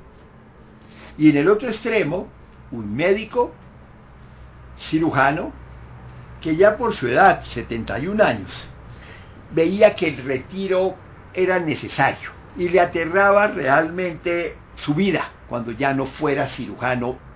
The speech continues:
todos los días. La verdad, estos dos extremos tan diferentes compartieron lo mismo,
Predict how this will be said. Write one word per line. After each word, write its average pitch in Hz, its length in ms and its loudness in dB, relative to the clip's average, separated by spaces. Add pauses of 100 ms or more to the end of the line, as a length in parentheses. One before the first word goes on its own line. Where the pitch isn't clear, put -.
todos 143 180 4
los 113 140 -4
días. - 140 -16 (100)
La 156 160 8
verdad, 208 320 6
estos 226 200 -4
dos 233 200 0
extremos 202 560 0
tan 160 240 -2
diferentes 196 840 0 (380)
compartieron 151 800 0
lo 135 140 2
mismo, 123 540 -2